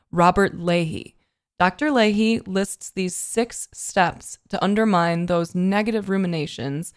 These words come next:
and redirect your mind to a more beneficial state. One, ask yourself if your negative thinking has ever helped you in the past.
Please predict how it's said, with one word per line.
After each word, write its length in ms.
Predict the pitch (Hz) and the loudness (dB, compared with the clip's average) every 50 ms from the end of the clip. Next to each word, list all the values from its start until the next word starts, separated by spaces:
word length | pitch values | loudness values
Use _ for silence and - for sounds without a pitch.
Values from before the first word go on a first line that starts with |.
| _ _ - - _ | _ _ -20 -20 _
and 300 | - - 196 190 190 180 | -2 0 0 0 0 0
redirect 640 | 202 220 240 226 247 247 226 202 185 190 - - - | 2 2 2 2 0 0 2 2 2 2 0 -4 -4
your 100 | 190 190 | -2 -2
mind 400 | 185 175 170 165 170 170 180 175 | -2 -2 -2 -2 -2 -2 -4 -4
to 140 | - - 135 | -4 -6 -6
a 60 | 147 | -4
more 240 | 156 156 151 143 143 | -4 -4 -4 -6 -8
beneficial 640 | 147 _ - 165 175 196 190 - 170 170 - - 165 | -8 _ -2 -2 0 -2 -2 -2 -4 -6 -4 -6 -8
state. 540 | 160 - - - - 160 170 - - - _ _ _ _ _ _ _ _ _ _ _ _ _ _ _ _ _ | -6 -6 -8 -8 -6 -8 -8 -8 -10 -14 _ _ _ _ _ _ _ _ _ _ _ _ _ _ _ _ _
One, 460 | 170 190 202 185 110 - 64 57 - _ _ _ _ _ _ _ _ _ _ _ _ _ _ _ _ _ _ _ | 2 4 4 4 4 2 -4 -12 -16 _ _ _ _ _ _ _ _ _ _ _ _ _ _ _ _ _ _ _
ask 360 | 185 196 240 240 - - - | 2 2 2 0 -2 -6 -8
yourself 680 | 277 277 269 - - - 196 175 170 175 190 185 - _ | -6 -6 -6 -6 -4 0 0 0 0 0 -4 -6 -12 _
if 180 | _ 196 - - | _ -10 -6 -4
your 140 | 170 165 165 | -2 -2 0
negative 420 | 170 175 175 180 190 226 226 226 | 0 0 0 0 0 -2 -4 -4
thinking 580 | - - 190 175 175 - 156 151 165 185 196 - - _ | -2 -2 0 0 0 0 -2 -2 -2 -4 -4 -6 -8 _
has 240 | - 196 190 185 - _ - | -4 -4 -4 -4 -10 _ -2
ever 300 | 190 190 196 208 214 208 | -2 0 2 0 0 0
helped 380 | 196 190 175 170 - _ - | 0 0 -2 -2 -2 _ -4
you 220 | 170 165 165 175 - | -2 0 0 -2 -2
in 180 | - 160 160 165 | -4 -4 -2 -2
the 80 | 165 160 | -2 -2
past. 680 | - 190 160 135 - - - - - - - - _ | -2 0 0 0 -2 -4 -8 -16 -18 -20 -20 -20 _